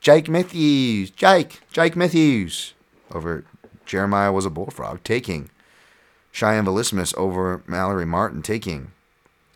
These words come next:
Thick Willie, Willie fucking Thickums over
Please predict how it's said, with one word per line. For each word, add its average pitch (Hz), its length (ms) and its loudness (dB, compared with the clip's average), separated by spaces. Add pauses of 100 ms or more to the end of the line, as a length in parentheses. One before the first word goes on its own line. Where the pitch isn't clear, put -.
(520)
Thick - 520 0
Willie, 117 540 0
Willie 113 360 -2
fucking 107 560 -2
Thickums 104 560 -6
over 90 400 -2